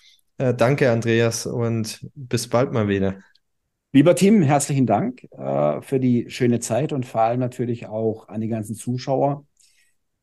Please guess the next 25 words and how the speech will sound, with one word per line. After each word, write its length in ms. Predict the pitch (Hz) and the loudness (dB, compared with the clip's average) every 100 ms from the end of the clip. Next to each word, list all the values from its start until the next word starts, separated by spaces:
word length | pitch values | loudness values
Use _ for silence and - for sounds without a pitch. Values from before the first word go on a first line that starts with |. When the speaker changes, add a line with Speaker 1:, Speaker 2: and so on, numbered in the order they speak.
| - | -4
Speaker 2:
für 200 | 123 117 | 2 2
die 100 | 113 | 2
Zeit, 240 | 120 120 | 2 2
was 160 | 131 123 | 2 0
ihr 60 | |
euch 100 | 107 | -2
genommen 480 | 107 101 107 123 139 | 0 0 2 4 4
habt, 220 | 139 135 | 2 0
die 80 | 107 | -6
Zuhörer, 600 | - 120 107 117 127 139 | -4 0 4 6 6 2
sich 200 | 127 113 | -2 -8
das 160 | 107 - | -8 -6
alles 320 | 120 120 - | -4 -4 -4
anzuhören. 720 | - 139 143 139 123 123 123 | 0 0 2 0 0 2 0
Und 60 | |
ich 120 | 110 117 | -2 -6
hab 160 | - | -8
zum 380 | - - - 120 | -18 -20 -6 -4
Abschluss, 600 | 95 110 - 127 120 - | -2 -6 0 2 2 0
zum 160 | - 110 | -10 -12
Abschluss 420 | - 117 - 127 | -12 -10 -6 -6
bitte 160 | - 117 | -4 -4
noch 220 | 113 107 | -4 -6
eine 380 | 107 107 113 117 | -10 -4 0 -2
Bitte. 360 | 117 98 - | -4 -10 -12